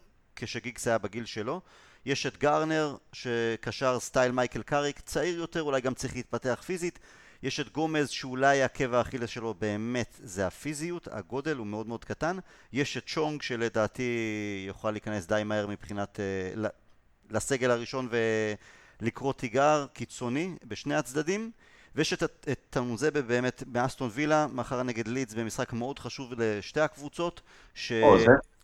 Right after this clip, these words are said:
Speaker 2: הוא
Speaker 1: שהוא,
Speaker 2: שונה לחלוטין.
Speaker 1: שהוא נהדר, הוא, הוא שחקן העונה שלהם לדעתי, אה, תוך כדי שהוא גם נפצע לאיזה שלושה, שלושה חודשים בין לבין.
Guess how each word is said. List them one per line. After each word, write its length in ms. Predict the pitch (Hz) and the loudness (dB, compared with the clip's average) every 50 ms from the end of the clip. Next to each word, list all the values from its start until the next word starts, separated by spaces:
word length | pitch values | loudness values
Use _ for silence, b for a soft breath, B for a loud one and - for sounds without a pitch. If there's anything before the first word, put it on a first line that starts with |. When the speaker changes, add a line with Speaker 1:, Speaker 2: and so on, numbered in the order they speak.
| - | 2
Speaker 2:
הוא 200 | - 151 143 143 | 8 10 12 12
Speaker 1:
שהוא, 100 | - 151 | 12 10
Speaker 2:
שונה 240 | 139 127 117 120 120 | 10 10 12 12 12
לחלוטין. 420 | 120 113 - - - 117 113 117 | 12 12 12 10 6 8 8 8
Speaker 1:
שהוא 160 | 117 - 160 143 | 8 8 8 10
נהדר, 480 | 131 - 185 170 160 - 165 170 156 | 10 12 12 12 12 12 12 12 12
הוא, 260 | 135 139 143 135 131 123 - | 12 10 6 0 -2 -2 -2
הוא 180 | 143 143 160 147 | -4 -4 -4 -2
שחקן 320 | - 165 139 - 185 175 | -2 0 4 6 8 8
העונה 240 | 170 165 160 156 147 131 | 8 8 8 6 4 4
שלהם 300 | - 131 120 117 117 117 | 4 4 4 4 4 4
לדעתי, 460 | 117 113 117 113 110 - 175 208 233 - _ _ - - - _ _ - | 4 6 6 6 6 4 0 -2 -2 -4 _ _ -20 -20 -20 _ _ -2
אה, 380 | 113 117 117 117 117 120 120 120 120 - | 2 4 6 6 6 6 4 2 0 -2
תוך 180 | 160 131 - | -4 -2 0
כדי 220 | 160 147 139 151 135 | 0 2 2 2 2
שהוא 180 | - 143 127 | 0 0 0
גם 140 | 131 127 123 | 2 2 2
נפצע 260 | 120 - - - 139 | 0 2 4 4 6
לאיזה 220 | 139 143 135 131 135 | 6 6 2 0 -4
שלושה, 220 | 123 131 120 131 135 135 | -8 -8 -8 -8 -8 -10
שלושה 300 | 127 - 131 131 - 139 | -10 -12 -10 -8 -6 -6
חודשים 320 | 135 143 131 127 - 147 135 | -6 -6 -6 -6 -6 -4 -2
בין 140 | 143 147 147 | -2 0 0
לבין. 280 | 147 143 190 233 254 | 0 0 0 -2 -4